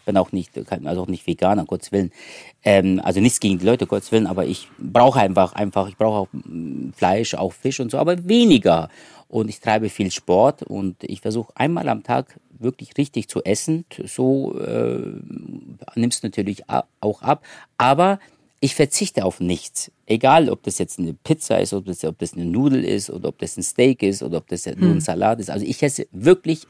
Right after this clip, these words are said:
Speaker 1: alles, aber ich esse jetzt, sag ich jetzt mal, eine Pizza jetzt nicht jede Woche. Dann esse ich halt dann alle zwei, drei Monate mal eine Pizza und das ist ja okay.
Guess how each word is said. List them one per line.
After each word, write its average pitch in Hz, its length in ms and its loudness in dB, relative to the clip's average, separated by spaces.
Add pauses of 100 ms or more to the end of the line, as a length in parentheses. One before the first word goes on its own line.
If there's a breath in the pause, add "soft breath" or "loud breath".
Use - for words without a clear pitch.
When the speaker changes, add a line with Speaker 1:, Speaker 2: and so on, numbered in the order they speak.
(140)
Speaker 1:
alles, 139 520 2
aber 127 300 6
ich - 200 -6
esse 123 220 2
jetzt, 117 240 0
sag 110 180 -2
ich 110 160 2
jetzt 107 180 0
mal, 101 100 0
eine 98 160 0
Pizza - 280 -4
jetzt 95 220 0
nicht 101 180 -4
jede 95 240 0
Woche. 110 300 0
Dann 85 160 -6
esse 107 200 -6
ich 107 120 -8
halt - 160 -4
dann 98 100 -2
alle 107 240 -6
zwei, 95 240 -2
drei 98 180 -2
Monate 98 420 -2
mal 78 180 -4
eine 73 160 -10
Pizza - 400 -8
und 90 100 -6
das - 160 -8
ist 160 80 -10
ja - 80 -4
okay. 151 460 -2